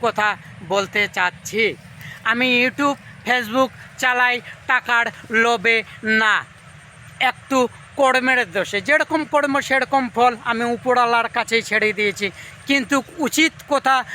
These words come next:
বলা ছাড়িনি। আগামী থেকে বলতেছি, আগামী বছর থেকে ভুট্টা চাষি আবার যারা ভুট্টা চাষ করে থাকেন তাদেরকেই আমি অনুরোধ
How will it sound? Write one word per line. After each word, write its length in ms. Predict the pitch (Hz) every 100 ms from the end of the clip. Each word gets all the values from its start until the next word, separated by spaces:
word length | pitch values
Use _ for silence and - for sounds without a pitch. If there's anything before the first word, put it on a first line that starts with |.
| - 214
বলা 380 | 214 226 220 220 - -
ছাড়িনি। 920 | 170 202 202 208 208 208 220 277 175 - - - - - - - - - - - - - -
আগামী 420 | 302 302 302 294
থেকে 280 | 285 285 262
বলতেছি, 460 | 254 233 233 254
আগামী 500 | 254 233 240 233 226 - -
বছর 320 | 185 220 240 220
থেকে 420 | 226 220 214 202 - -
ভুট্টা 380 | 175 226 - 233 -
চাষি 500 | 240 220 247 254 254 - - -
আবার 400 | 214 226 220 214
যারা 440 | 220 214 214 208 180 - - -
ভুট্টা 360 | 180 - 247 226
চাষ 380 | 226 214 202
করে 340 | - 226 214 208 -
থাকেন 500 | 277 277 277 277 247 - -
তাদেরকেই 720 | 247 226 233 233 240 240 233 214 - - -
আমি 400 | 220 226 226 220 -
অনুরোধ 400 | 240 226 226 226